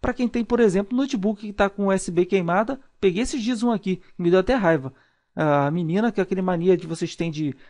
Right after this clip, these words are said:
acabou de tirar, de usar pendrive, acabou de usar celular, máquina digital, pega e puxa direto. A infeliz lá queimou, das três U S Bs, queimou duas.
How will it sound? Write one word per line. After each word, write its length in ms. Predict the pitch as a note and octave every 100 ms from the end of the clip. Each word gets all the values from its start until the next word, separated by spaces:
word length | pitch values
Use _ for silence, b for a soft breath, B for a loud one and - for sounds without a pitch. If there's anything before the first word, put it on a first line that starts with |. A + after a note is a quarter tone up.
| b
acabou 380 | - E3 C#3+ F3
de 100 | F3+
tirar, 520 | - E3+ D#3+ D3+ C#3
de 100 | D3+
usar 160 | C#3+ D#3
pendrive, 680 | E3 C#3+ C#3 D#3+ C3+ C3+ C#3+
acabou 320 | - D3 D#3+
de 80 | E3
usar 160 | D3
celular, 460 | D#3 E3+ D3 C#3+ E3
máquina 280 | D#3 D#3 D#3
digital, 240 | C#3 D#3
pega 220 | C#3+ E3
e 20 | C#3+
puxa 280 | E3+ -
direto. 420 | C#3 D3 G3+ G#3 - b b b
A 460 | D3+ D3 C#3+ D3 D3+
infeliz 480 | C#3 F3+ D3 F3+
lá 140 | E3+ F#3+
queimou, 440 | A#3+ G#3 F3 A3 b b b _
das 280 | - F#3 -
três 320 | - B3+ A#3
U 20 |
S 180 | B3+ B3 F#3
Bs, 180 | A#3+
queimou 320 | A#3 B3 A3+ A#3
duas. 420 | F#3+ E3+ B2+